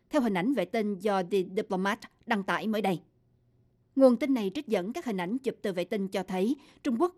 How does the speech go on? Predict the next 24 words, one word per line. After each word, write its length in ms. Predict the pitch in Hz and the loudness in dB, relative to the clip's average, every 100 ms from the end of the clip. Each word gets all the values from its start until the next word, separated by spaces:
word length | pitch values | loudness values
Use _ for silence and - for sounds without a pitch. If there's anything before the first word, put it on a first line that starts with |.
| - | -4
đang 240 | 240 220 | -2 -2
tiến 300 | 220 247 349 | -4 -4 -2
hành 260 | 311 190 175 | -2 -4 -4
các 160 | 269 | -6
hoạt 180 | 262 190 | -6 -4
động 280 | 202 175 170 - | -2 -2 -4 -4
bồi 180 | 196 185 | -4 0
đắp 200 | 233 - - _ _ | -2 -2 -16 _ _
tại 200 | - 196 | -2 -2
hai 200 | 226 269 | -2 -2
địa 120 | 190 180 | 0 0
điểm 180 | 185 | 0
mới 220 | 220 220 320 | 0 0 -2
ở 180 | 180 185 | -6 -4
Biển 140 | 180 | 0
Đông, 220 | 214 190 180 - _ _ | 2 2 -2 -16 _ _
trên 260 | 262 226 214 | 2 4 0
nhóm 200 | 262 285 | -2 -2
đảo 300 | 170 208 - | -2 -6 -4
An 220 | 254 220 | -2 0
Vĩnh 260 | 190 196 262 - - | -2 -4 -6 -8 -4
thuộc 260 | 208 175 | -2 -2
Hoàng 240 | 196 208 170 | -4 -6 -4
Sa, 280 | 233 202 | 0 0